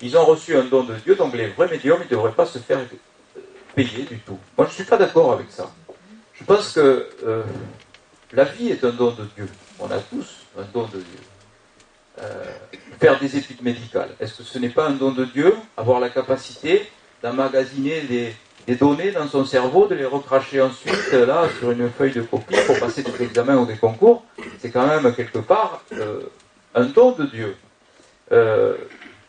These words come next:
taper dans un ballon de foot pour, euh, marquer un but, c'est aussi un don de Dieu, c'est une aptitude. Euh, les footballeurs se font payer,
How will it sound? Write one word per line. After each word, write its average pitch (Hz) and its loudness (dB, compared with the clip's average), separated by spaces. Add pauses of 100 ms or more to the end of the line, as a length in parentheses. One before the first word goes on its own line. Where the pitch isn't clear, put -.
(320)
taper 185 4
dans 143 -2
un 143 0
ballon 139 0
de 143 -2
foot 233 -6 (140)
pour, 135 4
euh, 113 4
marquer 139 -4
un 135 6
but, 214 0
c'est - -8
aussi 190 -2
un - 4
don 131 2
de 120 -4
Dieu, 104 -8
c'est 113 -20
une 120 -4
aptitude. - -4 (720)
Euh, 107 0 (260)
les 113 -4
footballeurs 131 2
se - -12
font 123 2
payer, 220 -4